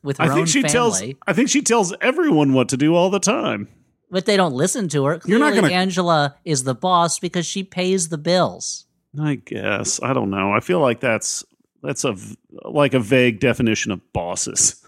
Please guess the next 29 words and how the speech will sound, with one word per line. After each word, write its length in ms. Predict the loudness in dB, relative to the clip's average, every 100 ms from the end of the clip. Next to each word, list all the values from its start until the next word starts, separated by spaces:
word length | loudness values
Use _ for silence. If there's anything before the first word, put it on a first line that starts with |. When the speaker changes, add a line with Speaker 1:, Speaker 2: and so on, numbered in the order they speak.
| -20 -20
Speaker 2:
<laughs> 240 | _ _
Speaker 1:
I 200 | -8 -4
mean, 180 | 0 0
it's, 240 | 0 -2 0
like, 240 | 0 0
the 240 | -8 -2 2
basic, 480 | 2 2 2 0 0
<laughs> 0 |
most 320 | 0 0 0
basic 380 | 0 0 -2 -2
foundational 720 | 0 2 2 0 0 0 2
definition 480 | 0 -2 -4 -4 -4
of 100 | 0
boss. 440 | 2 2 0 -4 -6 -8
Speaker 2:
I 60 | -2
mean, 140 | 0 0
Speaker 1:
Okay, 60 | 0
Speaker 2:
maybe 220 | 0 0
Speaker 1:
Dan, 80 | 0
who's 80 | 0
Speaker 2:
in 40 | 0
Speaker 1:
the, 40 |
Speaker 2:
your 160 | 2 2
Speaker 1:
who's 140 | 0
the 100 | -2
boss, 60 | -2
then? 80 |
Speaker 2:
capitalist 480 | 0 0 2 0 -4
culture. 680 | -4 -2 -2 -2 -8 -8 -12